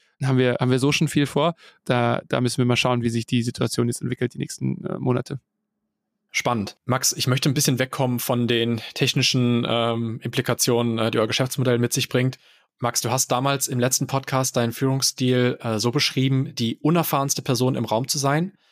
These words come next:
Speaker 2: aber alle nötigen Ressourcen für deinen teils deutlich erfahreneren Kollegen bereitzustellen, damit diese sich bestmöglich entfalten können.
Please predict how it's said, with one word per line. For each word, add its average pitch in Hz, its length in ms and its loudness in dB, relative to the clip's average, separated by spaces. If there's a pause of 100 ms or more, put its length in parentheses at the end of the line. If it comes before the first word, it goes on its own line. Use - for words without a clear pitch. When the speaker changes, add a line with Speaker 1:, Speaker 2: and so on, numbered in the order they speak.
(280)
Speaker 2:
aber 143 380 0
alle 143 120 4
nötigen 135 320 2
Ressourcen 131 440 0
für 127 100 0
deinen 117 140 0
teils - 340 -2
deutlich 120 400 -2
erfahreneren 135 720 0
Kollegen 123 480 2 (400)
bereitzustellen, 127 800 0
damit 113 320 0
diese 127 240 2
sich 113 160 -2
bestmöglich 113 440 -2
entfalten 101 400 -2
können. 95 260 -4